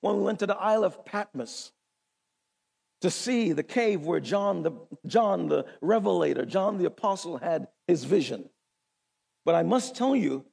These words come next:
there are times the believers in Christ were so apathetic and unmoved about spiritual things and the goal of advancing the kingdom of God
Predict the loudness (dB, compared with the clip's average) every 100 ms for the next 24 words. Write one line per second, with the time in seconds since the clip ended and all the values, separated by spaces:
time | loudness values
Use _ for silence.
0 | _ _ 0 0 0 -4 -2 0 0 -2
1 | -6 -8 -12 _ _ _ _ _ _ _
2 | -10 2 4 6 6 6 4 2 0 0
3 | -2 0 0 -2 -10 -16 _ _ _ 2
4 | 4 4 -4 0 0 0 -2 0 -2 -2
5 | 0 4 4 0 -8 -20 _ _ _ 2
6 | 4 6 4 4 6 6 6 4 2 4
7 | 4 4 2 -4 -6 0 0 0 0 -2
8 | 2 2 2 0 -2 -6 -16 _ -2 2
9 | 2 0 0 4 6 6 4 4 2 0
10 | 0 -2 -4 -6 -2 -2 -2 0 2 2
11 | 0